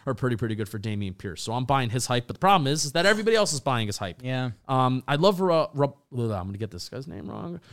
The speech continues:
Speaker 2: Okay.
Speaker 1: Ramondre Stevenson
Speaker 2: Mm.
Speaker 1: from
Speaker 2: New
Speaker 1: New
Speaker 2: England.
Speaker 1: England. Um, I like Damien, Damien Harris too. Damien Harris was, like, my guy last year that, uh, I,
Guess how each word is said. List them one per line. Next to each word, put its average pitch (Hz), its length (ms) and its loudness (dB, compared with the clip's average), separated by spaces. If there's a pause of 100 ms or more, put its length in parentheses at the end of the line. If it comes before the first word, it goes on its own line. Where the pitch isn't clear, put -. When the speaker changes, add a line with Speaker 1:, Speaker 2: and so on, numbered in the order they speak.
Speaker 2:
Okay. 135 180 -2 (220)
Speaker 1:
Ramondre 175 720 2
Stevenson 110 760 -2
Speaker 2:
Mm. 175 560 0 (280)
Speaker 1:
from 123 380 0
Speaker 2:
New 120 60 -6 (120)
Speaker 1:
New 123 60 2
Speaker 2:
England. 95 360 -4
Speaker 1:
England. - 0 - (120)
Um, 104 460 -4
I 135 80 0
like 214 180 4
Damien, 262 460 0
Damien 208 280 0
Harris 190 300 0
too. 175 200 0
Damien 170 300 -2
Harris 165 280 0
was, 139 100 -6
like, 139 160 -2
my 131 140 0
guy 113 460 -2 (320)
last 143 320 -2
year 165 180 0
that, 120 280 -2 (180)
uh, 127 60 -4
I, 107 400 -2